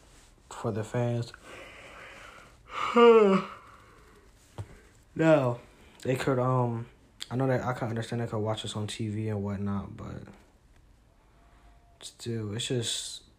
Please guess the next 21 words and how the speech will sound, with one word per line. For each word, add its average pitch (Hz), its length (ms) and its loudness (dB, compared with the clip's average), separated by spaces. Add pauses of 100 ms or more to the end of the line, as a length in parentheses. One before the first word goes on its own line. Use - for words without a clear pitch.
(260)
it's 127 320 -6
just 120 160 -6
weird. 104 640 -4 (960)
It's - 80 -12
just 127 140 -2
weird 123 340 2
playing 120 300 -2
in 117 80 -2
a 107 60 -4
place 110 380 -6
with 110 220 -6
no, 107 520 -4 (2000)
with 117 220 -10
no 117 200 -2
fans. 104 600 -6
And 107 100 -10
I 113 100 -4
get 113 220 -2
why 107 280 -2
some 110 320 -6
athletes 107 840 -8